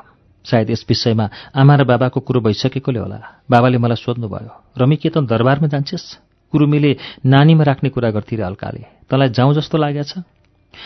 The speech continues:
"खोइ, मलाई के थाहा र?" मैले भने। "मिले त राम्रै होला, दरबार पस्ने कुरो, भविष्य बन्थ्यो।" म टोलाएर खाना खाँदै गरेको थालमा हेर्न थालेँ।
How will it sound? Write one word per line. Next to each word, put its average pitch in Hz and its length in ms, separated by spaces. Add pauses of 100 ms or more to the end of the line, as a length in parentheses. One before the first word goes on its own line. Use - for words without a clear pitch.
(180)
"खोइ, 165 260 (120)
मलाई 139 200
के 165 100
थाहा 110 260
र?" 120 60 (300)
मैले 107 180
भने। 95 300 (280)
"मिले 160 160
त 165 80
राम्रै 147 320
होला, 123 280
दरबार 120 300
पस्ने - 320
कुरो, 113 360 (180)
भविष्य 113 340
बन्थ्यो।" 113 340 (960)
म 147 60
टोलाएर 151 340
खाना 139 260
खाँदै 139 260
गरेको 113 260
थालमा 107 360
हेर्न 107 200
थालेँ। 113 300